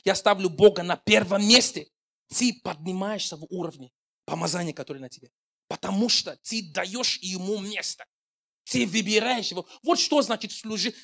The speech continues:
Б-, Б-, Иисус сказал, "Ты не можешь служить Богу и мамон". Аминь.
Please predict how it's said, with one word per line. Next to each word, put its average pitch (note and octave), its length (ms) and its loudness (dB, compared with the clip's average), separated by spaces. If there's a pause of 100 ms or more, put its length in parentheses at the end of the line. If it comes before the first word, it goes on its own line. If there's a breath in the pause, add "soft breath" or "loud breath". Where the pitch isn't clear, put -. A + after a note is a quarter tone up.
Б-, E3 280 -10
Б-, C#4 180 2
Иисус B3 240 0
сказал, G3+ 320 0
"Ты B3+ 160 -2
не A#3 140 -2
можешь B3+ 380 4
служить A3 440 -4 (480)
Богу G3 680 6 (180)
и A#3+ 120 4
мамон". A3+ 500 6 (480)
Аминь. A#3 380 4